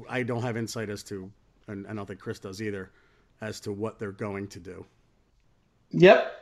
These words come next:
Speaker 2: All we know is that the, it looks like Eli's agents chatted up with Gettleman a little bit, but we don't know what it was about.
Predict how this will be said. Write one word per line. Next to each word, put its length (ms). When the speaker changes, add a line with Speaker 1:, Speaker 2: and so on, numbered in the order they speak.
Speaker 2:
All 140
we 100
know 220
is 80
that 160
the, 420
it 300
looks 180
like 80
Eli's 340
agents 380
chatted 340
up 140
with 140
Gettleman 260
a 60
little 160
bit, 180
but 80
we 100
don't 140
know 140
what 100
it 40
was 120
about. 420